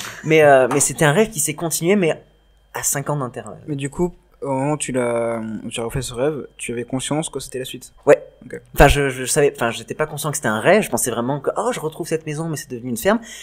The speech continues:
Speaker 1: Mais quand je me suis réveillé, je me dis, ah, mais c'est, en fait, c'est, c'est vraiment la suite, enfin, j'ai, j'ai fait la suite du rêve, quoi.
Speaker 2: D'accord, mais du coup, oui,
Speaker 1: Ah,
Speaker 2: bon,
Speaker 1: ouais.
Speaker 2: du coup, au, au moment où tu, euh,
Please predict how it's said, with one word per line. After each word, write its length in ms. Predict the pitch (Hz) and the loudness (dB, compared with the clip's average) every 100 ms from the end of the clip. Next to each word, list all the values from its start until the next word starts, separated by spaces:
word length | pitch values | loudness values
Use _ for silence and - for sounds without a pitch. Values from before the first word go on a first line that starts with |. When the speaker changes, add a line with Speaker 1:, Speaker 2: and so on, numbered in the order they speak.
| - _ _ _ 156 | -18 _ _ _ -8
Speaker 1:
Mais 120 | 151 | -2
quand 120 | 196 | 0
je 40 | 180 | 0
me 60 | |
suis 120 | 160 | -2
réveillé, 140 | 139 185 | 0 0
je 60 | |
me 40 | 175 | -2
dis, 140 | - - | -8 -8
ah, 60 | |
mais 60 | 175 | -8
c'est, 140 | - | -6
en 100 | 104 | -6
fait, 160 | - 170 | -6 -10
c'est, 120 | - | -8
c'est 120 | - - | -10 -10
vraiment 180 | 107 127 | -10 -8
la 80 | 113 | -8
suite, 300 | - 165 - | -12 -14 -10
enfin, 180 | 117 107 | -8 -8
j'ai, 180 | 107 98 | -10 -10
j'ai 160 | 95 | -12
fait 300 | - - - | -12 -12 -10
la 100 | 113 | -8
suite 280 | - - 123 | -10 -12 -14
du 120 | 120 | -12
rêve, 140 | 110 - | -10 -10
quoi. 260 | - - - | -14 -20 -18
Speaker 2:
D'accord, 240 | 135 127 117 | -16 -12 -10
mais 80 | |
du 80 | 131 | -10
coup, 180 | 127 151 - - _ - | -8 -10 -10 -20 _ -14
oui, 80 | 131 - - | -14 -14 -6
Speaker 1:
Ah, 60 | 135 | -2
Speaker 2:
bon, 60 | |
Speaker 1:
ouais. 100 | 143 123 - - | -2 -6 -14 -16
Speaker 2:
du 80 | 127 | -8
coup, 100 | 135 | -4
au, 80 | 143 131 | -2 -2
au 60 | 135 | -4
moment 260 | 131 143 | -6 -6
où 40 | 156 | -6
tu, 300 | - - 127 | -8 -4 -2
euh, 440 | 120 117 117 113 | -2 0 0 -2